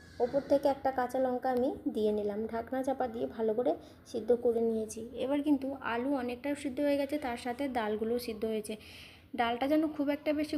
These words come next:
গলে না যায় সেটাও দেখতে হবে, বেশি গলে গেলে কিন্তু এই রেসিপিটাতে খেতে ভালো লাগবে না। তাই ঢাকনা খুলে আমি ভালো করে নেড়ে নিচ্ছি। এবার দিয়ে দেবো সামান্য পরিমাণে চিনি। একটু মিষ্টি ভাব হলে নিরামিষ লাউয়ের এই রেসিপিটা খেতে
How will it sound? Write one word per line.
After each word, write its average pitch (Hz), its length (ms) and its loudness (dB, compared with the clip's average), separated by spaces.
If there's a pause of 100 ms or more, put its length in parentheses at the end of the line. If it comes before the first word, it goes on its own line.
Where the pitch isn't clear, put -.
গলে 262 200 2
না 285 160 2
যায় 247 180 -2 (180)
সেটাও 226 320 0
দেখতে 226 280 -6
হবে, 220 180 -2
বেশি 233 300 -2
গলে 285 260 2
গেলে 285 240 0
কিন্তু 262 300 -4 (400)
এই 240 100 -2
রেসিপিটাতে 247 560 -4
খেতে 254 280 -8 (240)
ভালো 208 280 -2
লাগবে 208 320 -4
না। 208 120 -6 (360)
তাই 240 160 -4
ঢাকনা 240 380 -4
খুলে 269 320 -6
আমি 262 240 -2
ভালো 226 300 -4
করে 240 200 -2
নেড়ে 220 340 0
নিচ্ছি। 220 340 -2 (360)
এবার 233 280 -2
দিয়ে 240 140 2
দেবো 247 180 -4
সামান্য 240 420 -2
পরিমাণে 277 420 2 (180)
চিনি। 208 320 -4 (280)
একটু 247 280 -6
মিষ্টি 277 380 2
ভাব 302 200 2
হলে 233 200 -2 (340)
নিরামিষ 254 440 2
লাউয়ের 247 300 2
এই 269 100 2
রেসিপিটা 269 480 -2
খেতে 226 300 -8